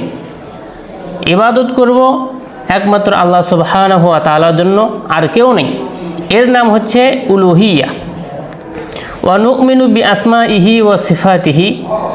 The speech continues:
আমরা বিশ্বাস স্থাপন করব তার নাম এবং তার সিফাতগুলোর প্রতি। তার যে সুন্দর সুন্দর নাম আছে, যে সিফাত আছে, সেই সিফা-, সিফাতগুলোর প্রতি আমরা বিশ্বাস স্থাপন করব।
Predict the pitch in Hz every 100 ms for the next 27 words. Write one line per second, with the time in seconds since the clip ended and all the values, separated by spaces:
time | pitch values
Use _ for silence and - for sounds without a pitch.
0 | - - - 165 220 233 196 185 220 202
1 | 190 196 175 170 160 165 165 202 202 180
2 | 175 180 160 151 180 214 220 190 180 165
3 | 165 151 - 170 170 202 214 196 165 156
4 | 135 147 123 131 - - - - - -
5 | - - 156 170 196 202 185 180 175 196
6 | 185 190 175 165 156 151 151 - 202 233
7 | - - - - - - 151 151 151 -
8 | 180 214 226 220 196 220 247 - - -
9 | - - - 214 226 - 202 185 208 202
10 | - 185 220 208 202 185 165 165 170 165
11 | 175 147 - 165 147 - 139 139 131 143